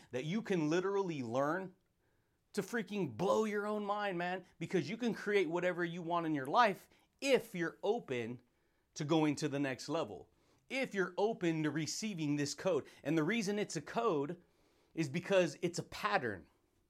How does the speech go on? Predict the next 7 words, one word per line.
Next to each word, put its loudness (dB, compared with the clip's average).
There's -2
plenty 2
of 0
people 0
who -2
live 2
life 2